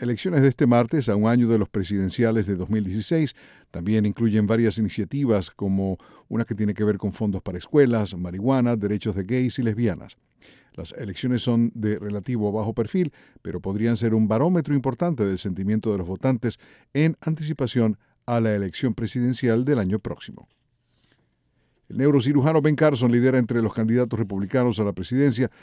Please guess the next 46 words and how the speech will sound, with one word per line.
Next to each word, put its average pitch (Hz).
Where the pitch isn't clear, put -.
superando 117
nuevamente 113
a 98
Donald 110
Trump, 160
según 95
una 110
encuesta 110
a -
nivel 104
nacional 110
de 101
N 120
B 117
C 113
News, 120
Wall 95
Street 107
Journal. 110
Carson 113
obtiene 123
el 123
veintinueve 131
por 135
ciento 151
del 143
apoyo, 131
seguido 113
de 110
Trump 120
con 113
veintitrés 98
por 98
ciento 127
y 123
por 139
el 135
senador 139
cubano 131
estadounidense 110
Marco 107
Rubio 135
con 104
once 147
por 131
ciento. -